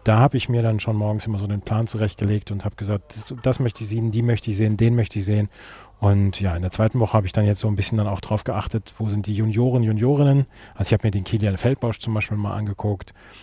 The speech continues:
den Schweizer Nachwuchsspieler und so weiter. Das sind so die Sachen, die ich mir, die ich mir rausgesucht habe. Aber in der ersten Woche ist eigentlich sehr viel, äh, hier an diesem Schreibtisch sitzen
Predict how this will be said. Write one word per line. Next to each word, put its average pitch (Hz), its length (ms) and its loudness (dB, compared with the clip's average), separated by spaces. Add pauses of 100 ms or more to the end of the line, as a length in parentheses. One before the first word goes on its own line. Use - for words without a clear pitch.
(180)
den 98 140 -2
Schweizer 107 360 -2
Nachwuchsspieler 107 1000 -2
und 92 100 -6
so 104 60 -8
weiter. 101 260 -2 (300)
Das 117 220 4
sind 117 180 0
so 110 120 -2
die 101 100 -8
Sachen, 104 260 0
die 95 60 -4
ich 90 120 -8
mir, 101 360 0
die - 80 -18
ich - 80 -8
mir 107 60 -4
rausgesucht 95 460 -6
habe. 92 140 -4
Aber 95 140 -4
in 95 60 -2
der 101 100 -2
ersten 131 340 2
Woche 127 220 -2
ist 120 180 -4
eigentlich 101 340 -6
sehr 117 280 0
viel, 113 400 0 (520)
äh, 107 220 4
hier 107 380 2
an 107 240 2
diesem 101 180 -2
Schreibtisch - 560 0
sitzen 110 540 0